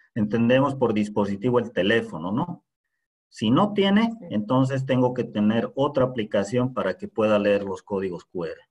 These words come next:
Speaker 2: Bien. Otra consulta dice, si dejo mi código Q R abierto, es decir, sin monto, el que paga pone el monto, ¿verdad? Así es, correcto. El que
Speaker 1: Pone
Speaker 2: paga
Speaker 1: el
Speaker 2: tiene
Speaker 1: mon-,
Speaker 2: ahí la opción.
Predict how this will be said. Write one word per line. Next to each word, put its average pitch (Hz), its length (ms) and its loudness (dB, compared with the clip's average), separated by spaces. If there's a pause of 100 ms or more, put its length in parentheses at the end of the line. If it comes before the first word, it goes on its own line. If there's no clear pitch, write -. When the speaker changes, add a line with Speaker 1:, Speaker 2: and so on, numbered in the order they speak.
(1200)
Speaker 2:
Bien. 190 400 -8 (640)
Otra 226 260 -2
consulta 233 460 -4 (340)
dice, 226 360 -2
si 247 120 -2
dejo 247 300 2
mi 220 100 0
código 233 380 2
Q 220 160 0
R 220 160 0
abierto, 214 640 -4
es 202 160 -10
decir, 196 400 -6
sin 196 260 -6
monto, 220 680 -2 (100)
el 202 180 -6
que 202 120 -4
paga 262 600 0
pone 247 280 4
el 247 100 0
monto, 226 380 0
¿verdad? 180 420 -4 (400)
Así 180 340 -12
es, - 120 -16
correcto. 185 520 -10 (440)
El 185 120 -8
que 190 120 -12
Speaker 1:
Pone - 240 4
Speaker 2:
paga 262 140 6
Speaker 1:
el - 80 4
Speaker 2:
tiene - 160 4
Speaker 1:
mon-, 151 40 4
Speaker 2:
ahí 202 140 0
la 202 140 -2
opción. 180 380 -10